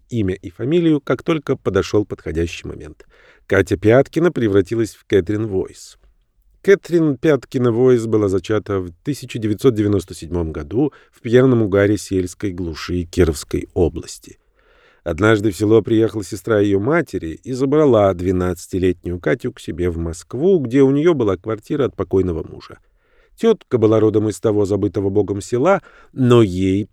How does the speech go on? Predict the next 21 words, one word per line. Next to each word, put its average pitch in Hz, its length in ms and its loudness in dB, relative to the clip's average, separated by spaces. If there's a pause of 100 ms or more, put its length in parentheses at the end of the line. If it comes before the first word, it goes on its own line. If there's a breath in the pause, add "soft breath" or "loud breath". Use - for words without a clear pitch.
(140)
посчастливилось 113 800 -2
выйти 107 260 -4
замуж 104 400 -2
за 107 100 -4
военного, 127 580 2 (140)
и - 60 -16
после 92 320 -8
двадцати 92 400 -2
лет 101 220 2
скитаний 92 560 -2
по 101 100 -6
гарнизонам 98 560 -6
России 190 440 -6 (260 soft breath)
они 190 180 2
осели 117 380 4
в 92 80 -4
городе 92 340 0
Москва, 82 640 -4
где 78 200 -10
ее 76 200 -8
муж, 120 340 -4